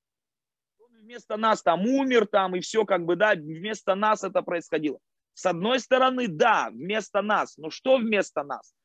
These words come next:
Вместо нас, то есть он претерпел страдания. Но, дорогие, истина заключается в том, что когда Иисус пошел на крест,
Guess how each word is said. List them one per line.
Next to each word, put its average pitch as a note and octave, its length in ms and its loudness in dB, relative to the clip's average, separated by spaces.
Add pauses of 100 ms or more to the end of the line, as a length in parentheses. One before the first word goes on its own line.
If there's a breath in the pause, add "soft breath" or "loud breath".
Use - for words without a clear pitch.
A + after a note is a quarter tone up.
(300)
Вместо G3+ 640 2
нас, A#3+ 380 2
то F3 100 -4
есть - 180 -6 (120)
он G3 220 0
претерпел G#3+ 580 -2
страдания. F#3 760 -2 (320)
Но, E3 100 -6
дорогие, G#3 640 4
истина G3 600 -2
заключается F3 840 0
в - 160 -14
том, B3 360 2 (420)
что - 300 -2
когда F#3+ 680 -2 (400)
Иисус A3+ 520 -6
пошел A3+ 480 -4
на A#3 180 -4
крест, G#3 520 -2